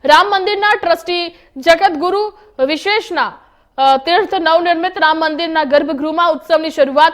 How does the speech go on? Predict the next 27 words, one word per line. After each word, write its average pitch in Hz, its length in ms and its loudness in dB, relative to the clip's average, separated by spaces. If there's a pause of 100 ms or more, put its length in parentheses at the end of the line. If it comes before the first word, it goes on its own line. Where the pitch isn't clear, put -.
કરવામાં 302 400 0
આવી 277 140 -2
હોવાની 277 400 -4
વાત 247 280 -2
સામે 269 320 -2
આવી 277 220 -2
છે. 381 160 -8
તો 427 100 -8
રામ 302 200 0
મંદિરના 302 420 -4
ટ્રસ્ટીએ 294 400 -6
જણાવ્યું 269 460 -4
કે 285 300 2 (320)
આ 302 120 6
ઉત્સવમાં 359 520 2
દરરોજ 311 340 0
કળશ 330 440 0 (460)
પૂજાનો 339 440 2
સમાવેશ 294 520 0
કરવામાં 302 420 0
આવશે. 294 280 0
ગર્ભગૃહમાં 285 720 0
અડતાલીસ 294 600 -2
પૂજનીય 302 460 -4
કળશો 294 420 -2
રાખવામાં 285 500 0
આવશે. 277 280 0